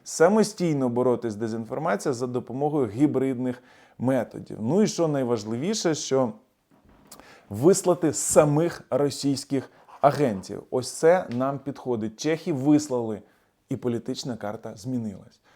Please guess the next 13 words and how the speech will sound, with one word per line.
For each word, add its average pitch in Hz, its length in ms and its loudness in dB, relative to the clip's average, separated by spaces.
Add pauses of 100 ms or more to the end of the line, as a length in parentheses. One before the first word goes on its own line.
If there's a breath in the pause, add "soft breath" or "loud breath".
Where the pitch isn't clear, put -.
(320 soft breath)
Німцям 190 480 4
теж 175 340 6
треба 143 320 4
вислати, 180 560 4
щоб 156 220 -2
на 151 220 4
наступних 147 560 -2
виборах 180 420 4
не 160 200 2
було, 160 400 2
як 156 200 2
в 143 60 -4
Румунії, 131 760 -2